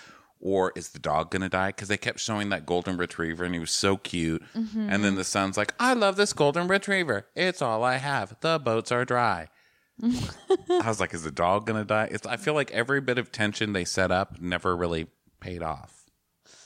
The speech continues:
Speaker 2: So, oh, this is another, okay, this is one, I guess. This is maybe the closest thing to a payoff we have in the whole movie. She brings up the fact that they're not making their bills. And, like,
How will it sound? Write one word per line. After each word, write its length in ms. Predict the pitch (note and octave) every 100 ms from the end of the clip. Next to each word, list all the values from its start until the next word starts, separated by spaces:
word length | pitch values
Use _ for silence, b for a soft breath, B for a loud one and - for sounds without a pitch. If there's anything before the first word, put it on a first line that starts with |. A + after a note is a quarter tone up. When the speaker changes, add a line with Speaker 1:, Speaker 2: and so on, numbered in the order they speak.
| B B B B
Speaker 2:
So, 640 | - - B3 A#3+ A#3 G#3 -
oh, 280 | A3+ G#3+ G#3
this 240 | A3+ -
is 120 | B3+
another, 400 | G#3+ G3 F#3+ F3+
okay, 240 | G3 G3 F#3
this 280 | G3+ A#3+ A3+
is 160 | F#3
one, 240 | F#3 E3 E3
I 100 | E3
guess. 420 | D3+ G2+ E3+ -
This 180 | G#3+ G#3+
is 260 | G#3 E3
maybe 340 | G3+ F#3+ F#3 F3
the 100 | E3+
closest 540 | - F#3 F3 F#3 -
thing 180 | E3+ F3
to 100 | F3+
a 60 | E3+
payoff 480 | F#3 F#3 F3 D#3+ -
we 100 | F3+
have 180 | E3 E3
in 80 |
the 80 | F3+
whole 200 | F#3 E3+
movie. 560 | E3 E3 D#3+ E3 F3 - B B
She 180 | - C4+
brings 260 | A3+ C#4+ D4
up 80 | C#4
the 120 | C4
fact 300 | A3+ G3+ G3
that 180 | G3 G3
they're 160 | F#3
not 220 | F#3 F3+
making 380 | E3 E3 E3 E3+
their 120 | D#3+ D#3+
bills. 540 | D#3+ D3+ - - - -
And, 180 | G3+ G#3
like, 440 | F#3+ F#3 F3+ -